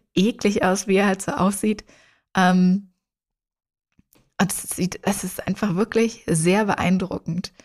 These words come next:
Ähm, ich hab's ja nur auf dem Bildschirm gesehen, aber alleine das fand ich schon super krass. Und ich glaube, in echt muss es ja einfach noch krasser sein. Ähm, naja, dann sieht man so in der Ferne, mh, an der Oberfläche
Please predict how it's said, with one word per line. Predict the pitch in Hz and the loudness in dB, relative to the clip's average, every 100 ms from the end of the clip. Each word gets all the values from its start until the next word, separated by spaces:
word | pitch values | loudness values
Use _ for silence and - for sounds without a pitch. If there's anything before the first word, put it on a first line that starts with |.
| _ _ _ _ _ _ | _ _ _ _ _ _
Ähm, | 185 185 180 - _ _ _ _ _ - | 4 4 4 0 _ _ _ _ _ -4
ich | 190 | 0
hab's | 233 - | 2 4
ja | 208 | 6
nur | 202 269 254 | 6 6 2
auf | - | 2
dem | 208 | 6
Bildschirm | 226 233 175 170 | 6 6 2 2
gesehen, | 175 180 | 4 4
aber | 196 196 196 | 4 2 2
alleine | 196 208 190 - | 2 4 2 2
das | 220 226 | 2 2
fand | - 202 | 0 0
ich | 190 | 0
schon | - 185 170 | -2 0 2
super | 196 220 190 | 2 0 -2
krass. | 190 - - - - _ _ _ - | -2 -2 -4 -4 -12 _ _ _ -4
Und | |
ich | 180 | 0
glaube, | 190 196 | 2 2
in | 180 | 4
echt | - 185 190 | 2 0 2
muss | 196 | 2
es | 196 - | 2 -2
ja | 185 | -6
einfach | - - | -6 -2
noch | 170 175 208 - | 2 2 2 -4
krasser | - - - 185 | -4 -4 -2 -4
sein. | - 185 180 _ _ - _ - | -4 -4 -6 _ _ -20 _ 0
Ähm, | 185 190 190 - _ _ _ _ _ | 4 4 4 -2 _ _ _ _ _
naja, | 196 190 175 | 4 6 4
dann | 180 185 | 4 4
sieht | 214 | 4
man | 233 226 | 4 4
so | 190 | 4
in | 175 | 2
der | 180 | 2
Ferne, | - 180 226 247 262 - _ _ _ _ _ _ | 2 4 4 4 2 -6 _ _ _ _ _ _
mh, | 202 202 202 196 - - - | 6 8 8 6 2 -6 2
an | 196 | 4
der | 196 | 6
Oberfläche | 202 233 233 226 226 - 247 | 6 4 2 2 0 2 0